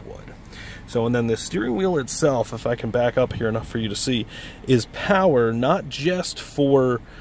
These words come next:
um, the tilt, but also for telescopic as well. So I can move the s-,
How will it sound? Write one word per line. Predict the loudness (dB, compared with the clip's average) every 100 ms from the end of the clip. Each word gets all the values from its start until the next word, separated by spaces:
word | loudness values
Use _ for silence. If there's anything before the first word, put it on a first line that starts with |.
| -18 -14 -2
um, | 2 4 2 0
the | -4 -6
tilt, | 0 4 4 2 0
but | 0
also | 2 2 4 2
for | 2
telescopic | -4 0 0 0 -2 -2 -2 -4 -4 -6
as | -4
well. | -2 0 0
So | -2 0
I | 0 0
can | 0
move | 0 0
the |
s-, | -2 -4 -6 -10